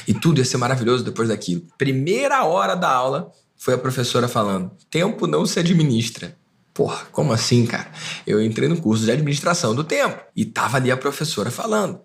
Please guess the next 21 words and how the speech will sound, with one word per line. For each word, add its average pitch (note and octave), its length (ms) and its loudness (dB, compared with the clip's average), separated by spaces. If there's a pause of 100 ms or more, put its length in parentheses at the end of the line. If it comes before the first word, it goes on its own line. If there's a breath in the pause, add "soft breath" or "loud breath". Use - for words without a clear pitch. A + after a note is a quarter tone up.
Vocês G2+ 200 -4
entraram F#3+ 400 0
no F#3 80 2
curso E3 340 -2
de G#2 380 -8
administração G2 680 -2
do B2 80 -2
tempo, C3+ 340 -2
só D#3+ 140 -2
que D#3+ 80 -8
tempo E3+ 380 0
não F3 160 2
se E3 160 -2
administra. A#3 560 -4
O C3+ 80 -4
tempo - 260 0
tá C#4 140 0
aí G3+ 280 2 (140)
e A2+ 80 -2
você C3 260 2
usa D#3 480 2